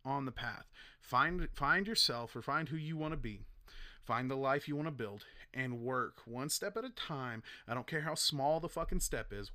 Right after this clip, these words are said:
one step at a time until you reach that goal. Uh,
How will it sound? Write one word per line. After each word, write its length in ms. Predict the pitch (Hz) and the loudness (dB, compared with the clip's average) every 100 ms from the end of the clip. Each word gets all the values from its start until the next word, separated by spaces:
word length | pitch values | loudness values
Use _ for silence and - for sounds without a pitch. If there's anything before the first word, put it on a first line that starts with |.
| - | -12
one 380 | - 120 151 165 | -4 0 2 2
step 360 | - 143 139 - | 0 0 0 0
at 240 | 117 123 - | 0 0 0
a 220 | 123 123 | -2 -2
time 500 | - 147 143 104 104 - - - | -4 -4 -4 -4 -8 -12 -16 -8
until 320 | 127 - 120 | -4 -4 -4
you 180 | 113 120 120 | -6 -8 -2
reach 320 | 127 113 - | 0 2 0
that 240 | 110 - | 0 -4
goal. 260 | 104 87 - - - - - - - - - - _ - - - - - - | -8 -10 -12 -8 -8 -8 -14 -20 -20 -20 -20 -20 _ -16 -16 -16 -18 -18 -6
Uh, 240 | 160 160 | 4 6